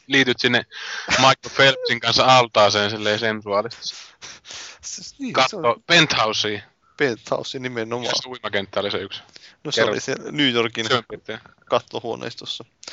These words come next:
Speaker 1: Mm.
Speaker 2: Mutta sitten tää Japanin myyntiluvut ei ole aivan yhtä vahvoja. Että, ö, miten se oli, että sataneljätoistatuhatta vuoden aikana.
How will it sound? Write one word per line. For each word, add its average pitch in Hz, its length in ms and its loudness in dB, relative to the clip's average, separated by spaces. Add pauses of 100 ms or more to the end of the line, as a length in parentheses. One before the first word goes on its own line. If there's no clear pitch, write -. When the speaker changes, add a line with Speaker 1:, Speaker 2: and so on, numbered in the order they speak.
Speaker 1:
Mm. 113 160 -8
Speaker 2:
Mutta 151 180 -6
sitten 156 220 -6
tää 160 180 4
Japanin 123 440 4
myyntiluvut 113 540 -8
ei 117 140 2
ole 117 120 2
aivan 117 240 2
yhtä 110 220 -10
vahvoja. - 440 -8
Että, - 260 -18 (140)
ö, 131 260 -6
miten 120 320 -8
se 123 120 -12
oli, 120 80 -6
että 113 220 -10
sataneljätoistatuhatta 113 1160 -2
vuoden 107 320 -4
aikana. 117 320 -6